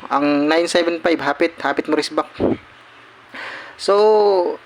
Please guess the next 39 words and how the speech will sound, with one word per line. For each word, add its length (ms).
last 320
two 80
lang 240
ato 240
ang 100
nadag-ang 380
karong 400
gabi 320
una, 240
mga 180
boss. 320
Kaya 220
nga 160
to 100
ang 140
pahabol, 640
porting 500
layo, 320
ah. 140
Okay? 180
Layo 160
kay 140
atong 160
gipahabol, 340
mga 240
boss. 160
Pero 240
ay, 80
huwag 160
kumpiyansa 560
sa 140
atong 160
gipahabol, 500
ha. 240
Kay 160
hot 320
to, 80
mga 240
boss. 480